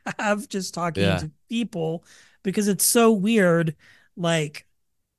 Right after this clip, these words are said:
Speaker 1: how it works. But I tell you what, you've been impactful on our lives. Your show, I mean, is, we watch it all the time. Uh, it's just fun to watch. And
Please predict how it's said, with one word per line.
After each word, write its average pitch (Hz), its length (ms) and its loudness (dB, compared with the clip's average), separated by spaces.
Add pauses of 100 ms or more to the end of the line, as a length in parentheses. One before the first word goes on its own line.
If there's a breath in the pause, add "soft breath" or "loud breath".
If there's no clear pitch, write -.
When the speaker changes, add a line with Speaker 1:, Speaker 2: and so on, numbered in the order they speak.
Speaker 1:
how 196 220 0
it 165 80 -2
works. 214 340 0
But 170 300 -4 (240)
I - 20 -12
tell 233 160 0
you 269 100 2
what, 190 380 0
you've 180 360 -4
been 196 140 0 (120)
impactful 175 420 -2
on 151 160 0
our 156 180 0
lives. 160 540 0 (480 soft breath)
Your 151 180 -4
show, 156 720 2 (200)
I 156 60 -6
mean, 151 180 -2
is, 143 200 -6
we 160 180 -6
watch 151 400 0
it 135 80 -4
all 143 200 -2
the 143 100 -2
time. 143 540 -2 (500 soft breath)
Uh, 147 300 -2
it's 156 200 -2
just 160 220 -4
fun 160 260 0
to 165 120 -4
watch. 139 440 -2
And 202 340 0